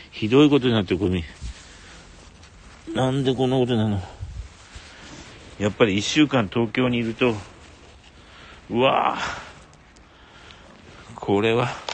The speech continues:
少しあの、鼻摘みして、来年に向けて。うわ、ひどすぎる、これ。うわ。根が張ってる。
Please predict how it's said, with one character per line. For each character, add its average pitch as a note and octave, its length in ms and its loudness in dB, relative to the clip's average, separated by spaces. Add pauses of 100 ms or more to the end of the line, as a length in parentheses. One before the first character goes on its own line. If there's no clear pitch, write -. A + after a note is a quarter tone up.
(1120)
少 A#2+ 100 4
し A2 160 2
あ G#2 80 4
の、 G#2 200 2 (1200)
鼻 B2 200 4
摘 B2 160 2
み B2 120 4
し - 120 -8
て、 A2 280 6 (600)
来 G#2+ 200 8
年 A#2+ 200 2
に A#2 80 4
向 A2 120 2
け A2 120 2
て。 A2 240 2 (3000)
う - 40 -14
わ、 G2 60 -12 (220)
ひ A2+ 80 -8
ど A#2+ 120 -6
す B2+ 160 -8
ぎ B2+ 120 -6
る、 A#2+ 100 -4
こ A#2+ 140 -6
れ。 A#2 100 -2 (800)
う - 80 4
わ。 E3 160 6 (1900)
根 C3 180 6
が D3 140 4
張 C3+ 140 0
っ G#2+ 40 0
て - 260 2
る。 B2+ 220 4